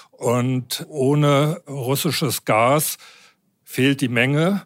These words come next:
Gleichzeitig ist das, was noch da ist, wird zu teuer. Das heißt, diese Industrien stehen die, äh, davor zu schließen. Einige haben bereits, äh, geschlossen. Deshalb glaube ich, man hält so ein bisschen den Atem an und hofft, dass, äh,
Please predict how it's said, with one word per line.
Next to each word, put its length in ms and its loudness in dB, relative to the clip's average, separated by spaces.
Gleichzeitig 840 -2
ist 340 -4
das, 240 0
was 180 0
noch 200 -2
da 400 0
ist, 160 -4
wird 160 0
zu 100 -4
teuer. 460 2
Das 240 -6
heißt, 480 -6
diese 240 -6
Industrien 960 -4
stehen 400 -2
die, 300 0
äh, 420 -4
davor 340 -4
zu 140 -4
schließen. 580 0
Einige 380 -2
haben 240 2
bereits, 440 0
äh, 320 -4
geschlossen. 640 -2
Deshalb 380 -2
glaube 300 4
ich, 100 0
man 160 0
hält 220 2
so 80 -2
ein 60 0
bisschen 340 0
den 180 0
Atem 400 -2
an 220 0
und 160 -2
hofft, 320 -2
dass, 520 -4
äh, 0 -